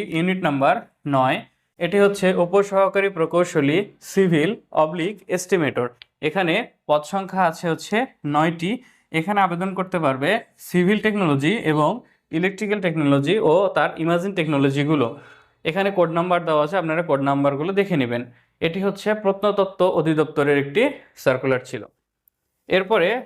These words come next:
আমাদের মোটামুটি ইলেকট্রিক্যাল যারা ছিল, আহ, তাদের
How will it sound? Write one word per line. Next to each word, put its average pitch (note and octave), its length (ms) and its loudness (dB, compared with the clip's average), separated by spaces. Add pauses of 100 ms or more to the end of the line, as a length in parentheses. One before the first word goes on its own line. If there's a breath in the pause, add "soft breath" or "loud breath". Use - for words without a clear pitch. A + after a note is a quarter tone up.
(360)
আমাদের F3 420 0
মোটামুটি F#3+ 480 -2
ইলেকট্রিক্যাল G3 640 0
যারা F#3 220 4
ছিল, F3 300 -4 (500)
আহ, C#3+ 300 4
তাদের D#3 640 0